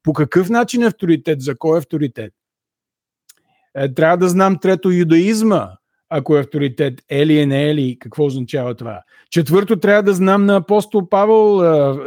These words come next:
неговата традиция, какви са тия традиции, за които той говори? И пето,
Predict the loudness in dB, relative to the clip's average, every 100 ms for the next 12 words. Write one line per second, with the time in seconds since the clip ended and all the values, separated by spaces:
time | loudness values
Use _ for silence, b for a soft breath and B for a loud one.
0 | -2 0 2 0 -2 -2 -2 0 -4 -6
1 | -8 -10 -8 -6 -2 0 0 0 -2 -4
2 | -4 -6 -8 -8 -12 -16 -20 _ _ _
3 | _ -12 -6 -2 0 0 -4